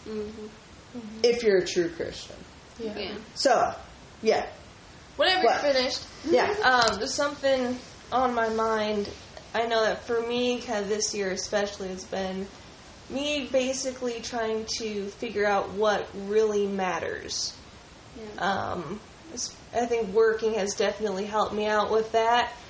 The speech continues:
Speaker 2: or God has kind of used that to help me grow in that area.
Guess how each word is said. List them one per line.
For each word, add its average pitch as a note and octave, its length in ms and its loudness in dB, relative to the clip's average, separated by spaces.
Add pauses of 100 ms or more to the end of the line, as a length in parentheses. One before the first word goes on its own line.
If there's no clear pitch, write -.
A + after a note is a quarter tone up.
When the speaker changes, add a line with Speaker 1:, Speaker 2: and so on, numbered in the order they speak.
(280)
Speaker 2:
or A3+ 100 4
God G#3 220 2
has G#3 160 0
kind A3 160 -2
of G#3+ 80 -6
used A3 240 -6
that G3+ 240 0
to F#3+ 420 -2 (540)
help G#3+ 260 2
me G3 120 2
grow F#3+ 320 -2
in F#3+ 100 -4
that F#3+ 240 -2
area. G3+ 560 0